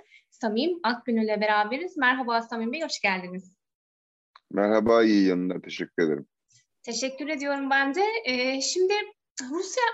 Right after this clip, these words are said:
Speaker 1: Rusya'nın Ukrayna işgalle beraber, e, dünyada yeni bir düzenin kurulduğu, Avrupa'nın da bu yeni düzende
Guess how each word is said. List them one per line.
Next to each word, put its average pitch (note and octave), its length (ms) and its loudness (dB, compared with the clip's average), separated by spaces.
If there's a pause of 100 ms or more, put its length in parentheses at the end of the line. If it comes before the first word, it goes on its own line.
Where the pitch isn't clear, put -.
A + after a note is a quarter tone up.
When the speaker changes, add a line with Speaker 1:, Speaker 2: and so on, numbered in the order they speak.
Speaker 1:
Rusya'nın F4 640 -4 (120)
Ukrayna F4 440 -2
işgalle D4+ 520 2
beraber, A3+ 800 0
e, G#3+ 80 -4 (520)
dünyada D#4 340 2
yeni D#4+ 280 0
bir A#3+ 320 -2
düzenin F#3+ 500 -6
kurulduğu, G3+ 640 -6 (320)
Avrupa'nın F4+ 640 2
da B3 120 -10
bu E4 80 -4
yeni F4+ 280 0
düzende A3+ 680 -4